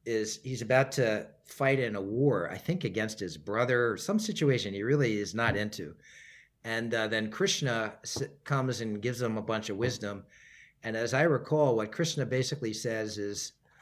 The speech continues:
kind of what you just said, which is that, no, there's, there's a time for peace, there's a time for war. You can also find this in the Bible. And now is the time for war. And, um, even though this is all illusion,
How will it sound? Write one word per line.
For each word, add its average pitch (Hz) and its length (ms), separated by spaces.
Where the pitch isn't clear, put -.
kind 233 160
of 202 60
what 113 200
you 147 60
just 139 240
said, 104 220
which 104 200
is 107 160
that, 104 280
no, 123 140
there's, 120 380
there's 117 180
a - 40
time 127 240
for 113 100
peace, 143 340
there's 107 220
a - 40
time 123 200
for 113 140
war. 117 300
You 117 120
can 139 120
also 113 240
find 107 260
this 98 180
in 95 100
the 95 60
Bible. 95 500
And 110 180
now 123 240
is 123 80
the 120 100
time 107 240
for 98 140
war. 90 400
And, 110 480
um, 104 380
even 156 280
though 113 400
this 139 180
is 123 120
all 120 240
illusion, 160 560